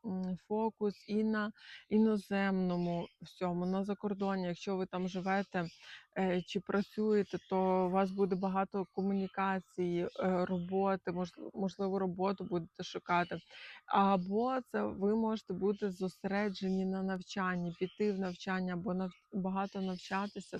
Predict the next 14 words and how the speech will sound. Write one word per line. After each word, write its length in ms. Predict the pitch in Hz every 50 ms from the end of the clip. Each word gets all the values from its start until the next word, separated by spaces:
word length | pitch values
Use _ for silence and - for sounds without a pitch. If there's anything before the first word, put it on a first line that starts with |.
| - -
Тобто 320 | - 185 - - 190 180 180 _ - - - - - - _ _ -
такий 680 | 196 185 _ - - 220 240 254 254 233 220 - - - _ -
місяць 560 | 196 202 214 226 247 254 - - 214 190 180 - -
для 160 | 185 190 190
вас, 320 | 190 202 208 214 208 220 - - _ _ _ _ - -
е, 100 | - 180
чекає, 800 | 170 - - 180 - - 180 175 180 196 214 233 247 262 254 247 - -
е, 140 | - 196 190
на 120 | 190 190
вас 180 | 190 202 208 -
чекає, 480 | - - 180 - 180 175 196 226 233
дуже 320 | 208 190 202 202 190 196 190
цікавий 560 | - - - - 202 196 196 190 185 175 165
місяць. 680 | 165 165 170 190 233 277 277 - - 240 196 - _